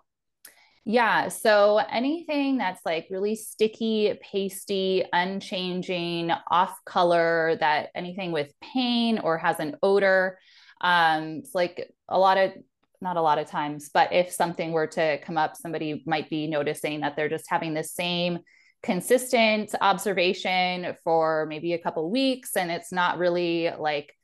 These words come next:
a G mucus observation. It's not really a estrogenic mucus observation. It's just kind of like, "Ugh, not sure what's going on." That could be a sign that something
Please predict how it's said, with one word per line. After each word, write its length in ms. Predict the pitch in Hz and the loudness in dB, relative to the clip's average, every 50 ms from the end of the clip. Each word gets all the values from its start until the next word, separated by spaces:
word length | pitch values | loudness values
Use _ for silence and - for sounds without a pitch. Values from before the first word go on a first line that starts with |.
| _ _ _ _ _ - | _ _ _ _ _ -8
a 80 | 180 | -8
G 220 | 180 - - 277 285 | -6 -2 0 2 4
mucus 400 | 277 269 269 262 269 247 247 - | 6 6 6 4 2 2 2 2
observation. 640 | 247 233 226 240 240 226 233 226 233 - 240 220 220 | 2 2 2 0 0 2 2 2 0 0 -4 -4 -4
It's 160 | 208 196 - | -6 -4 -2
not 200 | 220 202 190 - | -2 -2 0 0
really 440 | 202 202 202 196 196 196 190 180 - - | 2 2 2 4 4 4 2 2 0 0
a 520 | 180 180 175 175 175 175 170 165 165 - - _ - | 0 2 2 4 4 4 4 2 0 -2 -6 _ -2
estrogenic 580 | 202 233 233 - 220 196 226 214 208 208 202 - | -2 -2 -2 -4 -6 -4 -4 -2 -2 -4 -6 -6
mucus 320 | 202 190 - 208 190 190 | -10 -6 -4 -4 -2 2
observation. 800 | 196 185 185 180 - 185 - 185 180 180 180 - 196 180 170 165 | 2 2 2 2 -2 -2 0 0 0 0 0 -2 -2 0 0 -2
It's 140 | 160 156 - | -4 -4 -6
just 200 | - 165 - - | -8 -10 -8 -4
kind 200 | - 180 175 170 | -4 -2 0 2
of 160 | 165 165 170 | 0 2 2
like, 260 | 156 151 147 - - - | 2 0 0 -2 -4 -2
"Ugh, 240 | 175 185 180 175 175 - - | 0 0 0 0 -2 -6 -4
not 200 | 185 175 165 - | -2 -2 -2 -2
sure 160 | - - 185 180 | 0 0 2 2
what's 180 | 165 - - | 2 0 -2
going 240 | - 180 175 165 165 | -2 0 0 2 2
on." 300 | 160 160 156 156 156 147 - _ _ _ _ _ _ _ - | 2 4 4 2 0 -2 -8 _ _ _ _ _ _ _ -8
That 340 | 180 180 240 233 240 - - | -2 2 2 2 2 2 0
could 120 | 277 220 | -4 -4
be 140 | - 226 220 | -2 -2 -2
a 60 | 220 | -2
sign 260 | 208 214 196 175 165 180 | -2 -2 -2 -4 -2 -4
that 160 | 175 - - | -6 -6 -6
something 600 | 185 175 165 - 185 175 175 180 170 170 170 165 | -8 -6 -4 -2 -2 -2 0 -2 -4 -4 -4 -4